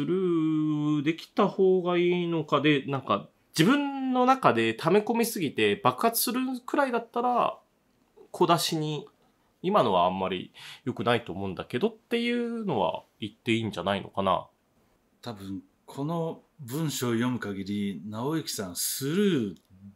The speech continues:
Speaker 2: ーは難しいと思います。
Speaker 1: そうですね。
Speaker 2: うん。多分こ、この意味合いのスルーは完全スルーのスキルってことだよね。
Speaker 1: うん。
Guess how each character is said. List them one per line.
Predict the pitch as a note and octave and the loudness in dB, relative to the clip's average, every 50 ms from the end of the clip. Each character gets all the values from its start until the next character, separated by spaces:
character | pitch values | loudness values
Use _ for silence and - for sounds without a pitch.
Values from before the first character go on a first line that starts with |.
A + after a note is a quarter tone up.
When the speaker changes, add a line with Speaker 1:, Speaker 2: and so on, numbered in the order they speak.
| _ _ _ _ _ _ _ _ _ _ _ _ _ _ _ _ _ - - - - - | _ _ _ _ _ _ _ _ _ _ _ _ _ _ _ _ _ -20 -20 -20 -10 -4
Speaker 2:
ー | C3+ | -4
は | B2 G#2 G2+ - _ _ _ _ - | -2 -2 -4 -8 _ _ _ _ -8
難 | - C#3+ C3+ C3+ D3+ - F#3 D#3 | -6 -4 -4 -2 0 2 2 2
し | - - C#3 | 0 -2 -6
い | A2 | -6
と | - | -8
思 | E2 D2 C2+ | -10 -14 -16
い | |
ま | - - | -20 -20
す。 | - - - - _ _ _ _ _ _ _ - | -20 -20 -20 -20 _ _ _ _ _ _ _ -2
Speaker 1:
そ | - B3+ | 0 2
う | G3+ | 2
で | A#2 G2+ | 2 0
す | - - F2+ | -2 -4 -8
ね。 | F#2 G#2 B2+ - _ _ _ _ _ _ | -8 -8 -10 -12 _ _ _ _ _ _
Speaker 2:
う | G2+ F#2+ | -10 -10
ん。 | F2 E2+ _ _ _ _ _ | -10 -10 _ _ _ _ _
多 | - G3+ | -4 -4
分 | D#3+ A2 G2 | -4 -4 -8
こ、 | - - C#3 C3+ - - | -8 -8 -8 -8 -8 -6
こ | - G#3 | -4 0
の | G#3+ A#3 A3 - - - - | 0 0 0 0 -4 -8 -6
意 | - F#3+ F#3+ | -2 0 2
味 | G#3 G#3 G#3 | 2 2 2
合 | G#3+ G#3+ | 2 2
い | G3+ | 2
の | G3 | 0
ス | - - F#3 | 0 0 -2
ル | F3+ G#3 G#3 | -2 0 0
ー | |
は | D#3 C3 - | 0 0 2
完 | - F3 F3+ G3 G#3 | 4 6 6 6 6
全 | F#3 G3+ G#3 G#3 G3 | 6 4 4 4 2
ス | G3+ - F#3 | 0 -2 -2
ル | F3 G3 G3 F3+ D#3+ | 0 0 0 0 0
ー | |
の | D3+ F3+ E3+ | 0 -2 -4
ス | - - | -4 -4
キ | D3 C3+ | -6 -6
ル | B2 D3+ | -6 -8
っ | |
て | D3+ - - | -10 -10 -12
こ | - | -12
と | G2 A2 F#2 | -12 -14 -14
だ | E2 D#2 | -14 -16
よ | D2 | -18
ね。 | D#2 F#2+ - | -18 -12 -8
Speaker 1:
う | D3 C#3 | -6 -4
ん。 | B2 A2 G2+ F2+ E2+ | -4 -4 -4 -6 -10